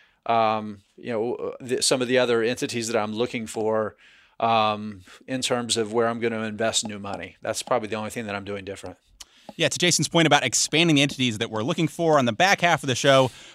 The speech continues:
Speaker 2: we'll share with you a couple more renewable yield cos that you might wanna add to your watch list. But first, this episode of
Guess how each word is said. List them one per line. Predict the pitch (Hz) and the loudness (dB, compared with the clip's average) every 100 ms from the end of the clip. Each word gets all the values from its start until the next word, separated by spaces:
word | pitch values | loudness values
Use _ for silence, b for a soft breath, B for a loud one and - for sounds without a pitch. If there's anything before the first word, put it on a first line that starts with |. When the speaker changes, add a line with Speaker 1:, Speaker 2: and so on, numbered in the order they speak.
| - | 0
Speaker 2:
we'll | 151 | 2
share | - 156 147 | 4 6 6
with | 143 | 6
you | 143 139 | 4 4
a | 113 | 4
couple | - 202 185 | 4 6 6
more | 160 175 185 170 | 4 6 6 6
renewable | 123 131 147 127 | 4 4 6 4
yield | 120 127 120 | 2 0 2
cos | 123 117 113 | 4 4 2
that | 113 | 0
you | 139 | 2
might | 127 120 | 2 2
wanna | 117 | 2
add | 107 110 101 | 2 2 0
to | 117 | -4
your | 107 | 2
watch | 117 117 | 4 4
list. | 113 92 - - b b b | 0 -2 -6 -14 b b b
But | 139 | 0
first, | 226 202 - - | 4 4 2 -6
this | 117 208 - | -2 -2 2
episode | 185 165 139 117 | 0 2 2 0
of | 107 | -2